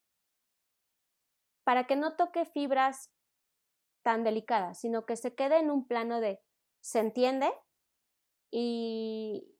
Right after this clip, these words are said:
y, y no te lleve al, a la tristeza.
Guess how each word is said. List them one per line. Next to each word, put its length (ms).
y, 280
y 120
no 200
te 140
lleve 360
al, 520
a 100
la 180
tristeza. 500